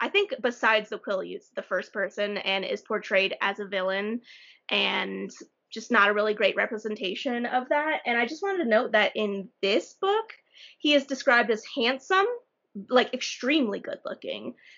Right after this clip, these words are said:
but there's no reference to the fact that he is black. And I think, I wanna say that Stephenie,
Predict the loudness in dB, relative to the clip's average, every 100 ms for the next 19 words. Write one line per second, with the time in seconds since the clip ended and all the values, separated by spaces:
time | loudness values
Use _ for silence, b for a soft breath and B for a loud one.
0 | B 8 10 10 10 6 8 8 8 4
1 | 2 0 -2 -2 -12 -20 -10 -6 -4 -2
2 | 2 2 0 -4 -4 -8 -8 -8 -10 -12
3 | -10 -10 _ _ _ b b b 0 2
4 | 2 0 -2 -6 _ _ 4 4 6 4
5 | 2 -2 0 2 0 -2 -4 -6 -6 -8
6 | -8 -10